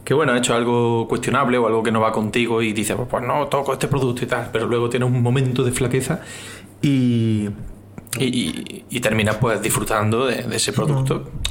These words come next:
Speaker 1: quizá con cierta equidistancia o no, ya depende un poco, pero en fin. Creo que en ese sentido sí que, sí que he podido renunciar alguna vez a alguno de mis principios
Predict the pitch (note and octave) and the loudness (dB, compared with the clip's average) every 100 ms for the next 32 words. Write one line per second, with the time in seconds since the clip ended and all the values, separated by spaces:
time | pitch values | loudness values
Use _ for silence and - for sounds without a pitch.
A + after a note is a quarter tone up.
0 | - B2+ A2+ G#2+ A2+ G#2+ A2 G#2+ B2 B2 | -4 -4 -2 0 0 0 0 2 2 2
1 | C#3+ A#2+ C#3+ F#3 G3+ C#3+ A2 - A#2+ B2+ | 2 2 2 2 0 -4 -4 -2 0 2
2 | B2+ A#2+ D3 D#3 A#2+ A2 A2 A#2+ G2+ - | 2 2 2 2 2 2 2 0 -2 -6
3 | - - - - - - - C3 C3 D3+ | -8 -10 -12 -14 -14 -14 -2 2 4 4
4 | D3 B2+ B2 A#2+ - C3+ B2+ B2 A2+ G2 | 4 4 4 2 2 0 0 0 0 0
5 | B2+ E3 - A2+ - G#2+ G#2 G#2 G2+ G2+ | 0 2 0 -2 -2 0 2 2 2 2
6 | G#2 G2+ F2+ - - - A2+ G2 G2 G2+ | 2 0 0 0 0 0 0 0 -2 -2
7 | G#2 G2+ F#2+ G#2+ G#2 G#2 G2 G2+ G#2+ G#2 | -4 -6 -4 -4 -4 -4 -2 0 2 2
8 | G2+ G2 G#2+ G#2 A2 G2+ G#2 G2 G#2 - | 2 2 2 2 4 4 4 2 2 0
9 | A2+ C3+ | 0 0